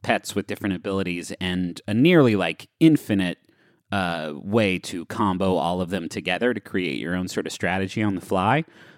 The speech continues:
Um, it's really good. It's perfect for I O S. It is, it's all P V P, um, and that is usually not my jam, but it is very satisfying to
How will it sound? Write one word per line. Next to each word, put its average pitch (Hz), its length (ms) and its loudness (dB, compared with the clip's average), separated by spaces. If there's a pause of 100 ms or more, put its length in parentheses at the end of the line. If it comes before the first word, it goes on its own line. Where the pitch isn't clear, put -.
(160)
Um, 82 460 -2 (640)
it's 151 200 2
really 127 220 6
good. 127 320 6
It's 120 100 -4
perfect 135 320 0
for 117 140 2
I 113 120 4
O 113 120 4
S. 120 420 0
It 104 320 -2
is, 98 600 0
it's 101 260 -2
all 117 320 6
P 123 220 0
V 117 140 2
P, 117 420 0 (160)
um, 90 600 0 (120)
and 87 360 -4 (220)
that 98 240 0
is 95 180 -4
usually 101 300 2
not 113 140 4
my 113 100 2
jam, 113 300 0
but 87 120 -2
it 85 80 -6
is 82 120 -8
very 85 200 -4
satisfying 90 600 -4
to 87 100 -4